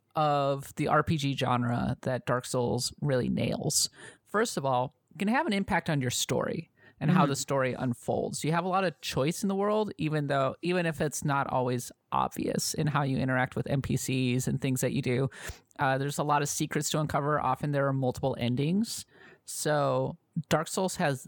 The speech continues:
Speaker 1: that element, which I think is kind of a key component to a, to an R P G.
Speaker 2: Right.
Speaker 1: Also, the fact that you can level up your character and come up with, like, some pretty sophisticated builds, and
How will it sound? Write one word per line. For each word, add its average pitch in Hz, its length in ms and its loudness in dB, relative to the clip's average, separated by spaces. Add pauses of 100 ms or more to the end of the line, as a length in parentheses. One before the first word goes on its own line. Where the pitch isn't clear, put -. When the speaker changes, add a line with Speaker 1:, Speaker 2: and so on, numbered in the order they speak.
(120)
Speaker 1:
that 123 280 2
element, 110 400 0
which 127 140 -2
I 120 80 2
think 120 420 -2 (340)
is 135 280 -2
kind 139 240 -2
of 131 60 -2
a 131 60 0
key - 220 -4
component 135 640 -2 (420)
to 135 460 -2 (120)
a, 131 420 0 (120)
to 156 120 -2
an 135 80 0
R 123 140 2
P - 160 -4
G. - 340 0 (280)
Speaker 2:
Right. 139 220 4
Speaker 1:
Also, 143 600 0 (340)
the 165 100 -2
fact 202 300 0
that 202 220 0
you 175 120 -2
can 151 600 0 (120)
level 175 320 0
up 233 140 -2
your 214 100 0
character 170 580 0
and 147 220 -2
come 165 200 0
up 165 120 2
with, 147 280 -2
like, 139 200 0
some 185 180 0
pretty 262 220 -2
sophisticated 202 760 -2 (100)
builds, 131 540 0 (520)
and 156 460 0